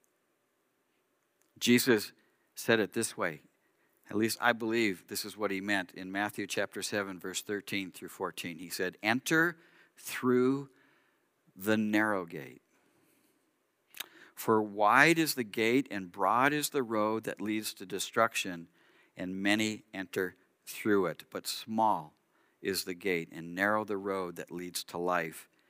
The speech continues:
and only a few find it. I believe the narrow road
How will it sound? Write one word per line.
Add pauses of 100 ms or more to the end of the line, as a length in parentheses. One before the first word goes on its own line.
(360)
and
only
a
few (460)
find
it.
I
believe
the
narrow
road